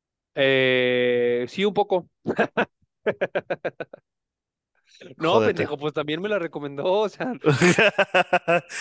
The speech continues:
Speaker 2: Sí, pero es hasta que tu tía te
Speaker 1: Discúlpame.
Speaker 2: lo dice que tú decides ya verla.
Speaker 1: Eh, güey, es que ve, el último episodio de Last Episode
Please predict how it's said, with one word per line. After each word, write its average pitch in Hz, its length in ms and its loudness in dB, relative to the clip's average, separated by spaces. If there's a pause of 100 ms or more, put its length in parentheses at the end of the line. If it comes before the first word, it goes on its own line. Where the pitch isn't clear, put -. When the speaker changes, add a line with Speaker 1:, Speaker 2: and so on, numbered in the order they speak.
(120)
Speaker 2:
Sí, 220 160 2
pero 202 140 4
es 208 60 2
hasta 208 180 0
que 165 100 -4
tu 156 160 0
tía 196 160 6
te 185 80 2
Speaker 1:
Discúlpame. 226 60 2
Speaker 2:
lo 202 120 0
dice 185 300 0
que 208 100 -4
tú 165 100 -4
decides 165 460 -4
ya 165 140 -4
verla. 147 300 -6 (1120)
Speaker 1:
Eh, 135 840 -4
güey, 165 200 -4
es 156 100 -8
que 190 100 -4
ve, 160 220 -4 (460)
el 156 160 -4
último 233 280 -4
episodio 175 500 -4
de 196 340 -6 (380)
Last 151 360 -10
Episode 139 800 -4